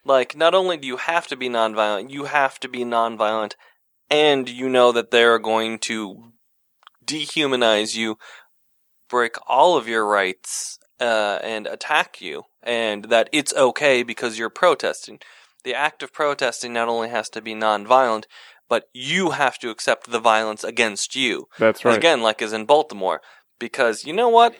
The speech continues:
Speaker 1: If somebody's coming at me with a fucking tank and on a horse with a billy club, I'm probably not just gonna <laughs> stand there. Like,
Speaker 2: Mm-hmm.
Speaker 1: I would not be surprised. I'm surprised not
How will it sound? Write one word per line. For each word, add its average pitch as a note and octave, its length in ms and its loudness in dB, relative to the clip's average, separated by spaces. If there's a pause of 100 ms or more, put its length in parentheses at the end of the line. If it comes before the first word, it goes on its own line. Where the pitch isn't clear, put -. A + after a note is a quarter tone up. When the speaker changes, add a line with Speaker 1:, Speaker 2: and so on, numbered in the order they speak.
Speaker 1:
If B2+ 180 0
somebody's B3 420 0
coming G#3+ 320 2
at G3+ 140 2
me F#3+ 160 -2
with B2+ 160 -4
a F2 60 -4
fucking - 440 -8
tank - 540 -6
and G#2+ 320 0
on G#2 180 4
a G2 60 4
horse - 440 2
with - 120 -6
a G2 40 -4
billy G3 380 -2
club, C4 380 0 (640)
I'm G2+ 160 0
probably C3+ 540 0
not B2 180 0
just - 180 -8
gonna F#3 120 -4
<laughs> - 0 -
stand - 240 -2 (560)
there. C3+ 160 0
Like, A#2 300 0 (120)
Speaker 2:
Mm-hmm. B2 320 -6 (280)
Speaker 1:
I A2+ 200 -2
would B2+ 160 -2
not D#3+ 220 2
be G#3+ 80 -6
surprised. A#3 760 0
I'm G#3 280 0
surprised E3 720 0 (180)
not E3 300 2